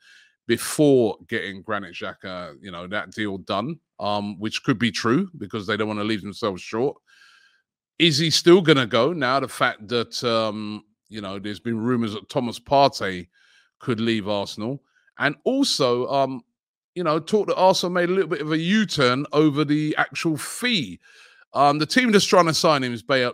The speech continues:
Bayer Leverkusen. Um, they wanna sign him. There was a deal apparently agreed for around about, um, fifty million euros. However, um, there's talk now from a few publications that Arsenal will demand twenty million pounds. Um, they're saying that, you know,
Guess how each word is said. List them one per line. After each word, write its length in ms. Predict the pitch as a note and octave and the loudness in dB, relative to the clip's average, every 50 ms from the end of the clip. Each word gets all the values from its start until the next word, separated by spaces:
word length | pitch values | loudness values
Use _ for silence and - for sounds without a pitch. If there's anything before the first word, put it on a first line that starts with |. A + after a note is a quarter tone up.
| - G2+ | -6 -2
Bayer 240 | - C#3 C3+ B2+ B2 | 0 0 2 2 2
Leverkusen. 800 | B2+ C3 B2+ A2 G2+ A2+ - - B2+ A#2 A2 G2 B2 C3+ D#3 E3 D#3+ _ _ _ | 2 2 0 0 -2 -6 -4 -2 -2 -2 -2 -2 -6 -6 -6 -8 -12 _ _ _
Um, 480 | G#2+ A2+ A#2 A#2 A#2 A2+ A2+ A2+ A2 F#2+ | -8 -6 -4 -4 -4 -4 -6 -8 -8 -6
they 120 | A#2+ B2 | -4 -4
wanna 240 | B2+ A#2+ B2 A2+ A2 | -2 -2 -4 -6 -6
sign 340 | A2+ - B2+ A2+ A2 A2+ A#2 | -8 -6 -4 -4 -4 -4 -4
him. 140 | B2+ C3+ C#3 _ _ _ _ _ _ _ _ _ _ | -6 -8 -8 _ _ _ _ _ _ _ _ _ _
There 140 | A2+ A#2 A#2 | -6 -4 -4
was 160 | B2 G#2+ A2+ | -4 -6 -6
a 60 | A#2 | -8
deal 260 | F#2+ - D3 D3+ D3 | -2 0 0 2 2
apparently 400 | C3 - - C#3+ C3 B2 A#2 A#2+ A#2 | 0 2 0 0 0 0 -2 -6 -6
agreed 380 | G#2 - - B2+ B2 A#2+ G2+ | -6 -6 -6 -4 -4 -4 -6
for 220 | - - A#2+ A2+ A2 | -8 -8 -8 -6 -4
around 220 | A2+ A2+ A2+ A2 | -2 -2 -2 -4
about, 460 | G#2+ F2+ A2+ G#2 G#2 G#2 - - - | -4 -4 -4 -4 -4 -4 -8 -10 -6
um, 280 | A#2+ G#2+ G2+ G2 G2 - | -6 -4 -4 -6 -8 -12
fifty 420 | - - - B2+ - - B2+ B2 | -12 -12 -12 -12 -10 -8 -8 -6
million 380 | A2+ A#2 A#2 A2+ G#2+ G#2+ G#2+ G#2+ | -6 -6 -6 -6 -6 -6 -6 -4
euros. 580 | A#2+ C3+ C#3 B2+ A2+ G#2+ A#2+ D#3+ E3+ - - - _ _ _ _ | 0 0 0 2 2 0 0 0 -2 -6 -10 -14 _ _ _ _
However, 640 | _ - C3+ D3 F3 G3+ G#3 D#3 C#3 C#3+ D3+ F3 F3+ _ _ _ _ - | _ -6 -4 -2 0 -2 -2 -2 -2 -2 -2 -2 -6 _ _ _ _ -4
um, 420 | D3 C#3+ D3 C#3+ C#3+ C#3+ C#3+ C#3 - _ - _ _ _ _ | 0 2 4 4 4 2 -2 -4 -8 _ -20 _ _ _ _
there's 180 | C#3 C#3+ - - | -2 -2 -2 0
talk 300 | - G#3 A3 G#3 - - | 0 2 2 2 0 0
now 360 | C#3 C3+ C#3+ D#3 F3+ G3+ _ _ _ _ _ _ _ _ _ _ _ - | 2 2 2 2 -2 -4 _ _ _ _ _ _ _ _ _ _ _ -18
from 360 | - - C#3 C#3+ C3+ C3+ - - | -12 -8 -6 -6 -6 -6 -8 -10
a 60 | B2 | -12
few 340 | - - - G3+ A3 A#3 F#3 | -14 -8 -6 -2 -2 4 6
publications 800 | - F3 C#3 B2 B2 - C3+ A#2+ A2+ A2 - C3 C3+ C3+ - _ _ _ - _ _ _ _ - | 6 6 6 4 -2 0 0 0 0 0 -4 -8 -10 -10 -12 _ _ _ -20 _ _ _ _ -4
that 100 | D3+ - | -2 0
Arsenal 500 | - E3 F3 F#3 F3 - - E3+ E3 D#3+ | 2 2 2 2 0 -2 -6 -4 -4 -4
will 180 | D3 D3 D#3 D3+ | -2 -2 -4 -4
demand 460 | C3 - D#3 C#3+ D#3 D#3+ D#3 D3+ C#3 - | -2 -2 -2 -2 0 -2 -2 -4 -6 -10
twenty 520 | - - - - G#3 G#3+ G3+ - - D3 | -14 -12 -8 -6 -6 -4 -4 -4 -4 -4
million 340 | B2+ B2 A#2 G#2+ G2+ F#2 F#2 | -2 -2 -2 -2 -2 -4 -6
pounds. 480 | F2 G2 F2+ E2 C#2+ D2 D#2 - - - | -6 -6 -6 -6 -8 -12 -14 -14 -6 -2
Um, 500 | A2+ G#2+ A2 G#2+ G#2+ G#2+ G#2 G#2+ G#2 D2+ F#2 | -2 -2 -2 -4 -6 -8 -10 -12 -14 -12 -10
they're 140 | A#2 A2 | -10 -8
saying 340 | - - C3+ B2 C3+ C#3 C3+ | -6 -4 -4 -2 -2 -4 -4
that, 140 | C3 B2 - | -8 -8 -8
you 100 | B2 A2+ | -8 -8
know, 200 | G#2 G#2 A2+ | -6 -6 -8